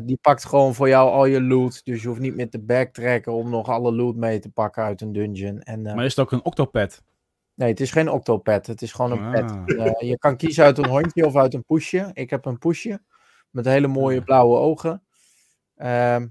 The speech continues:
Speaker 1: en ik heb ook nog een soort van grote sabeltand tijger waar ik nu op mag rijden in plaats van op mijn, eh, paard. Dus ik voel
Speaker 2: <laughs>
Speaker 1: mij nu echt, eh, ja, ik voel me echt fantastisch in Diablo en ook gewoon echt zelfverzekerd.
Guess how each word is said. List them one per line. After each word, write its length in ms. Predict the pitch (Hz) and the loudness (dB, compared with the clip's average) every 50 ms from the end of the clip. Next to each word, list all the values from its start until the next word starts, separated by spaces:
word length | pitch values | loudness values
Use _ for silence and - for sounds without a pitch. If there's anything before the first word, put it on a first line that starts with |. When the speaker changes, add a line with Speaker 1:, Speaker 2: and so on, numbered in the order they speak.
| - _ _ | -16 _ _
Speaker 1:
en 140 | - 143 | -6 -4
ik 80 | 147 143 | -2 -2
heb 140 | - 139 135 | -2 -2 0
ook 100 | 143 135 | 0 0
nog 180 | 135 131 123 | 0 0 0
een 120 | 131 131 123 | 0 -2 -4
soort 260 | - - 135 131 - | -2 -2 -2 -2 -2
van 220 | - 127 127 127 | -2 -4 -4 -4
grote 360 | 113 - 135 131 127 123 - 117 | -4 0 2 2 2 2 0 -6
sabeltand 760 | - - - 131 131 123 120 120 110 - 131 123 120 117 110 _ | -6 0 4 4 4 4 4 0 -2 0 -2 -2 -2 -2 -6 _
tijger 420 | - 120 120 120 120 117 - 123 | 0 2 2 2 0 -2 -4 -4
waar 180 | 113 117 113 113 | -2 -2 -2 -2
ik 80 | 110 113 | -4 -4
nu 80 | 123 | -4
op 160 | 120 117 117 | -4 -4 -4
mag 200 | 117 120 117 104 | -4 -6 -8 -6
rijden 300 | - 120 117 117 117 117 | -2 2 2 2 4 2
in 120 | 113 113 104 | 0 -4 -4
plaats 320 | - 120 113 113 107 - | -4 -2 -2 -2 -4 -6
van 100 | - 120 | -10 -10
op 160 | 110 113 110 | -10 -8 -8
mijn, 280 | 110 110 113 110 107 107 | -8 -8 -8 -8 -8 -8
eh, 120 | 104 104 104 - _ | -8 -10 -10 -12 _
paard. 400 | _ 123 131 151 180 185 - _ _ _ _ _ _ _ _ _ _ _ _ _ _ _ _ _ _ | _ 0 2 2 0 0 -4 _ _ _ _ _ _ _ _ _ _ _ _ _ _ _ _ _ _
Dus 160 | _ 107 107 | _ -10 -6
ik 140 | 117 123 - | -4 -4 -4
voel 180 | - - 139 135 131 | -2 0 0 2 4
Speaker 2:
<laughs> 60 | 135 | 4
Speaker 1:
mij 100 | 127 127 | 4 4
nu 220 | 127 127 127 127 127 | 2 2 0 0 0
echt, 320 | 131 131 123 - - - | 0 -2 -2 -4 -6 -4
eh, 340 | 131 123 117 117 113 117 120 | -2 0 2 2 2 0 0
ja, 240 | 117 113 107 104 104 | 0 0 -2 -2 -4
ik 120 | 107 104 - | -6 -8 -8
voel 140 | - 131 | -8 -6
me 80 | 123 120 | -4 -4
echt 160 | 120 120 - | -4 -6 -8
fantastisch 520 | - - 104 - 117 117 110 - - 110 95 | -12 -18 -8 -4 -4 -4 -4 -8 -12 -12 -10
in 140 | 104 104 | -10 -10
Diablo 580 | 101 101 104 101 101 101 95 98 95 95 98 110 | -8 -6 -6 -4 -4 -6 -6 -6 -6 -6 -8 -8
en 200 | 104 110 110 - | -10 -10 -10 -8
ook 180 | - 117 - - | -8 -8 -8 -2
gewoon 200 | - 123 120 - | -2 0 0 0
echt 220 | - 117 - - | -4 -6 -8 -6
zelfverzekerd. 840 | - 127 110 107 104 95 110 101 92 98 98 104 107 - 147 - | -4 -4 -2 -2 -4 -8 -10 -12 -12 -12 -12 -12 -12 -14 -20 -20